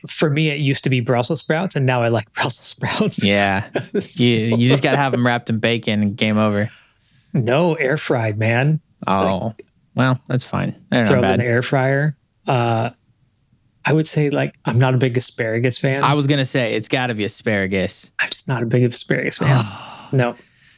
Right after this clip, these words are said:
Speaker 2: I actually recently read, I don't know if this is true at all, so you can fact check me and tell me I'm full of it, but on the internet, so, so it has to be true, right? I
Speaker 1: Must
Speaker 2: read
Speaker 1: be.
Speaker 2: that <laughs> there are some people that have a gene, which apparently I do,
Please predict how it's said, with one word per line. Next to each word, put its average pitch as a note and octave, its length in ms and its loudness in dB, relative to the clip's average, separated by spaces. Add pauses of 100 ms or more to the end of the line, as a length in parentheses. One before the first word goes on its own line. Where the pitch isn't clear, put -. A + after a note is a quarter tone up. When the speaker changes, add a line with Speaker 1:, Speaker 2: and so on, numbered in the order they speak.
Speaker 2:
I C3+ 140 2
actually F#3 220 2
recently C#3+ 680 2
read, A#2 540 0 (160)
I B2 120 2
don't A#2+ 100 0
know A2+ 80 2
if A#2 80 -2
this A2+ 160 -2
is - 100 -6
true A2+ 220 0
at G#2+ 80 2
all, G2+ 180 0
so G#2+ 460 -2
you D3+ 100 2
can C#3+ 120 0
fact A2 300 -2
check A2+ 220 -2
me A2+ 80 2
and G#2 100 0
tell A2 120 0
me G#2 80 4
I'm G2+ 80 0
full G#2 160 0
of G2 80 0
it, G2+ 80 -2
but A#2 100 2
on F3+ 160 0
the G3+ 80 0
internet, E3+ 680 -2 (120)
so, B2 300 0
so C3 240 0 (120)
it A#2 60 -2
has D3+ 240 -2
to C3+ 80 -4
be - 20 -4
true, A#2 220 0
right? A#2 360 0 (280)
I C3 60 4
Speaker 1:
Must B2 200 4
Speaker 2:
read D3 140 2
Speaker 1:
be. C#3+ 80 4
Speaker 2:
that B2 260 -2 (160)
<laughs> - 260 -8
there D#3+ 140 2
are C#3 80 0
some E3 240 -2
people D3 340 0
that B2+ 140 0
have D3+ 300 -2
a C#3 40 0
gene, C#3 540 -2
which - 420 -4
apparently C3 320 0
I A#2 140 0
do, A2+ 320 0